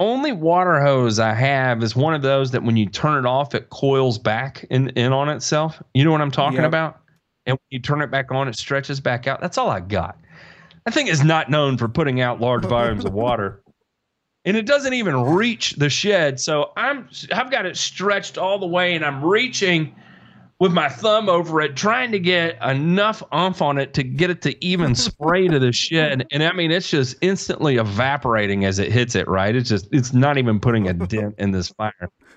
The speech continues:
Speaker 1: Ten minutes go by, and I hear a fire engine coming, and I'm like, "Boy, I am in big trouble."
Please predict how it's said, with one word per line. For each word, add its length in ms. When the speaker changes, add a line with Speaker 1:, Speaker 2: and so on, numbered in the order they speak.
Speaker 1:
Ten 200
minutes 300
go 180
by, 280
and 100
I 140
hear 560
a 80
fire 360
engine 300
coming, 340
and 140
I'm 160
like, 260
"Boy, 260
I 180
am 160
in 180
big 240
trouble." 480